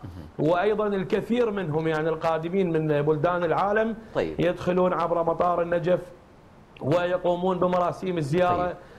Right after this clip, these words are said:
Speaker 2: طيب. يعني كل،
Speaker 1: منطلقين
Speaker 2: كل
Speaker 1: من
Speaker 2: هذه
Speaker 1: مدينة
Speaker 2: الأعداد
Speaker 1: النجف،
Speaker 2: الكبيرة
Speaker 1: بعض
Speaker 2: والهائلة سيادة العقيد،
Speaker 1: المحافظات
Speaker 2: خلي
Speaker 1: البعيدة
Speaker 2: أقاطعك وأذهب
Speaker 1: أيضا
Speaker 2: إلى ال-،
Speaker 1: التي لا
Speaker 2: الدكتور
Speaker 1: يستطيع
Speaker 2: حيدر
Speaker 1: مثلا، آه، أن
Speaker 2: الشمري.
Speaker 1: يأتي سيرا على الأقدام من محافظته
Speaker 2: اسمح لي
Speaker 1: يأتي
Speaker 2: سيادة
Speaker 1: إلى
Speaker 2: العقيد.
Speaker 1: النجف. كل هذه الموازنة، آه، كانت، آه، تحت أنظار وإشراف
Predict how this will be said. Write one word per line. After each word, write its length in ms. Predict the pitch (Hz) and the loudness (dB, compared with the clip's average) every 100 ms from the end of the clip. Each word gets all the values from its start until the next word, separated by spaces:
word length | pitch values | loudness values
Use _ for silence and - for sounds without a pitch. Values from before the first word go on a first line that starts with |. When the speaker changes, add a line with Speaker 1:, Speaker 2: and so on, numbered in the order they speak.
| - | -4
Speaker 2:
طيب. 80 | - | 4
يعني 160 | 139 170 | 6 6
كل، 160 | 180 | 4
Speaker 1:
منطلقين 320 | 190 170 175 190 | 4 2 2 2
Speaker 2:
كل 60 | |
Speaker 1:
من 60 | 170 | 4
Speaker 2:
هذه 120 | 175 | 6
Speaker 1:
مدينة 160 | 175 160 | 6 8
Speaker 2:
الأعداد 420 | 123 117 143 147 | 6 6 6 4
Speaker 1:
النجف، 180 | 202 220 | 6 4
Speaker 2:
الكبيرة 240 | 117 139 127 | 4 4 6
Speaker 1:
بعض 60 | |
Speaker 2:
والهائلة 520 | 107 98 131 101 104 - | 6 4 4 4 2 0
سيادة 300 | 175 107 185 | 2 2 4
العقيد، 340 | - - - | 4 4 2
Speaker 1:
المحافظات 40 | |
Speaker 2:
خلي 180 | 139 101 | 2 4
Speaker 1:
البعيدة 200 | 104 123 | 6 6
Speaker 2:
أقاطعك 280 | 123 - 156 | 6 6 4
وأذهب 260 | 113 147 107 | 4 4 4
Speaker 1:
أيضا 20 | |
Speaker 2:
إلى 260 | 107 107 | 6 6
ال-، 200 | 104 - 135 175 | 4 2 0 2
Speaker 1:
التي 180 | 180 190 | 0 2
لا 180 | 185 196 | 2 2
Speaker 2:
الدكتور 140 | 202 | 2
Speaker 1:
يستطيع 200 | - 196 190 | 0 0 2
Speaker 2:
حيدر 100 | 170 175 | 0 0
Speaker 1:
مثلا، 420 | 156 175 175 170 | 0 0 -2 -4
آه، 240 | 156 151 151 | -2 0 0
أن 40 | 143 | 0
Speaker 2:
الشمري. 120 | - 98 | 2 2
Speaker 1:
يأتي 140 | 92 160 | 2 0
سيرا 400 | 175 214 185 160 | 0 0 0 0
على 160 | 165 | 0
الأقدام 500 | 160 151 147 185 165 | 0 0 0 -2 -2
من 100 | 151 | -2
محافظته 380 | 156 127 160 165 | -4 -2 -2 -2
Speaker 2:
اسمح 200 | 196 190 | 0 2
لي 60 | 196 | 2
Speaker 1:
يأتي 120 | 196 | 2
Speaker 2:
سيادة 180 | 190 185 | 2 2
Speaker 1:
إلى 80 | 170 | 2
Speaker 2:
العقيد. 220 | 175 180 | 2 2
Speaker 1:
النجف. 280 | 196 220 214 - - - - - 143 | 2 0 -4 -10 -20 -20 -14 -8 -6
كل 260 | - 262 214 | -2 0 0
هذه 360 | 202 196 180 190 | 0 0 -2 -2
الموازنة، 580 | 185 180 180 165 185 | 0 2 2 0 0
آه، 340 | 185 170 165 160 | -2 0 0 0
كانت، 500 | - 170 170 165 165 - - | 0 0 0 0 -2 -4 -2
آه، 240 | 143 147 | 0 0
تحت 420 | 143 175 156 170 - | 0 -2 -2 -4 -2
أنظار 480 | 151 156 160 160 | -2 2 2 2
وإشراف 340 | 151 147 156 | -2 -2 0